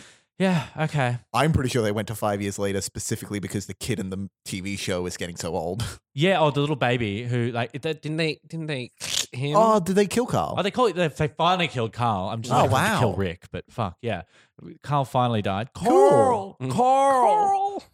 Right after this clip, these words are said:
Speaker 1: Um, that and the little blonde girl. Like, I'm so annoyed that she's alive. The little baby. Like,
Speaker 2: So yeah, they, they killed the baby straight up in the comics. The, the,
Speaker 1: She,
Speaker 2: the,
Speaker 1: they
Speaker 2: the
Speaker 1: should've
Speaker 2: baby didn't have a chance.
Speaker 1: Yeah,
Speaker 2: it
Speaker 1: they
Speaker 2: was like the baby was born and then they got attacked by, uh, what's his face, and then the mum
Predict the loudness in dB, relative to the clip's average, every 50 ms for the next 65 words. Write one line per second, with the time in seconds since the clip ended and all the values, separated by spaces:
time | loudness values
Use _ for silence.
0 | -10 -4 -2 0 2 2 0 -2 -2 0 0 2 2 2 0 -2 0 0 -2 -2
1 | 0 0 0 0 0 0 0 0 2 2 0 0 -2 -4 -6 -6 -6 -6 -6 -6
2 | -4 -2 0 0 2 2 0 0 -2 -4 -6 -8 -6 -4 -4 -4 -4 -4 -4 -6
3 | -8 -6 -4 -4 -2 -2 -2 -2 -2 -4 -6 -10 -14 -14 -16 _ _ _ -4 -2
4 | 0 2 2 4 4 4 4 2 0 2 0 0 0 0 0 -2 -2 0 0 0
5 | -2 -2 -4 -8 -6 -4 -4 -2 -2 -4 -4 -4 -6 -8 -6 -8 -8 -8 -8 -10
6 | -8 -6 -4 -4 -4 -4 -6 -6 -6 -4 -2 -2 -2 -4 _ _ -4 -2 0 2
7 | 4 4 4 4 2 0 -2 -2 -4 -4 -4 -4 -4 -4 -4 -4 -4 -6 -6 -4
8 | 0 0 2 0 0 -4 -6 -2 2 2 4 4 4 4 2 2 2 2 2 2
9 | 2 2 0 -2 -2 0 2 2 4 4 2 2 0 -2 -4 -6 -6 -6 -4 -4
10 | -4 -4 -2 -2 -4 -2 -2 -2 -2 -4 -2 -2 -2 0 0 0 0 0 0 -2
11 | -2 -2 -2 -2 -4 -6 -6 -8 -10 -8 -6 -6 -6 -6 -8 -10 -12 _ _ _
12 | _ _ _ -6 -4 -2 -2 -2 -2 -2 -2 -2 -2 -4 -6 -8 -6 -6 -4 -4
13 | -2 0 0 0 0 0 0 -4 -8